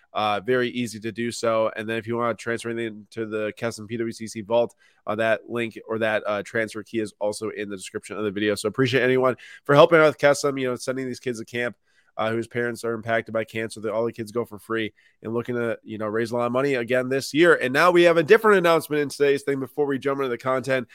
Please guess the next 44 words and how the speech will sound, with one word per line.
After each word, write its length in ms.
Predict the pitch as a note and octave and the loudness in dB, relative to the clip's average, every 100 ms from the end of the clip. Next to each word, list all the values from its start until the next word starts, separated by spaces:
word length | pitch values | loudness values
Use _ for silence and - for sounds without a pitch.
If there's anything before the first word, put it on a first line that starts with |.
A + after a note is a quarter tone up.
| - - - | -20 -10 4
is 280 | D#3+ G3 - | 8 8 6
about 460 | E3 C3+ D3+ F3 D3+ | 2 6 6 6 2
the 160 | E3+ | -2
Draft 460 | B2+ D3+ F3 A3 - | 0 4 6 6 4
Card 360 | - F3 A3+ E3 | 0 2 2 2
Show. 260 | E3+ C3 | 2 2
So 160 | A#2+ C#3+ | 0 -6
you 180 | F#3+ B3 | -8 -6
probably 340 | G#3+ F#3+ F3+ | -2 0 0
have 80 | D#3+ | 0
never 160 | D#3+ | 0
heard 140 | D3 D3+ | 2 2
of 80 | C#3+ | 0
the 60 | |
Draft 300 | B2+ C3+ C3 | -2 -2 -2
Card 240 | - C3 A#2+ | -2 -4 -4
Show 140 | B2 | -6
before, 260 | A#2+ E3 E3 | -4 -4 -2
because 560 | D#3+ - G3 F3+ D#3 - - _ | -4 4 6 6 2 -6 -20 _
this 220 | D#3+ F3 G3+ | 0 0 0
is 160 | F3+ | -4
the 100 | F#3 | -6
first 360 | D#3+ E3+ F3 - | -6 -2 -2 -2
time 220 | D#3 D#3 | -4 -2
that 140 | D3+ B2 | -4 -4
this 200 | D3+ - | -4 -4
show 240 | - D3 | -2 -2
will 240 | B2+ C#3+ | 2 2
be 160 | C#3+ D3 | 2 0
happening. 540 | C3 B2+ B2 B2 B2+ - _ _ - | 0 -2 -4 -8 -10 -12 _ _ -8
And 120 | C3+ | -2
it 60 | D3 | 0
will 80 | F3 | 0
be 100 | F#3 | 0
happening 520 | D#3 D3+ D3 D#3 D#3 | 4 2 2 -4 -2
in 160 | C#3+ C3+ | -4 -4
Peoria, 520 | - D3 D3+ E3 D#3+ D3 | -4 0 0 2 0 0
Illinois, 580 | D3 D3+ C3 C3 C#3 - | 0 0 0 0 0 0
at 200 | C3+ B2+ | -2 -2
the 100 | C3+ | -4
Louisville 440 | C#3 E3 F#3+ F#3+ | -2 0 0 -4
Slugger 440 | F3 - D#3+ D3+ D#3 | -6 -4 -4 -2 -6
Sports 400 | - C#3+ D3 - | -8 -2 -2 -2
Complex, 640 | - C#3 C3+ C3 C3+ - | -6 -6 -2 0 0 -2